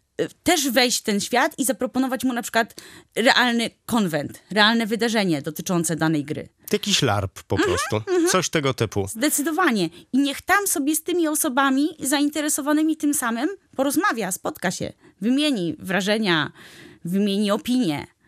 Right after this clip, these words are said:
Speaker 1: To jest już zawsze krok do przodu z tego online'a w offline.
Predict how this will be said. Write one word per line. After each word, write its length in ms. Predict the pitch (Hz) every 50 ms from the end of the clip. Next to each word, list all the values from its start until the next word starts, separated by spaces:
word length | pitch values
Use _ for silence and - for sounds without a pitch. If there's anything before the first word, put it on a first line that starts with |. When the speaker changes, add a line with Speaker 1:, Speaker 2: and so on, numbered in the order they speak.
| _ _ _ -
Speaker 1:
To 140 | - 240 247
jest 280 | 240 247 262 - -
już 120 | 226 240 214
zawsze 320 | 262 269 254 - - 233
krok 300 | - - 240 262 277 240
do 120 | 208 233 -
przodu 380 | - - 254 233 214 214 247
z 80 | 220 -
tego 420 | - 202 196 190 190 196 190 - -
online'a 560 | - 226 220 180 185 185 180 175 170 165 180
w 40 | 165 -
offline. 400 | - 160 - - 78 - -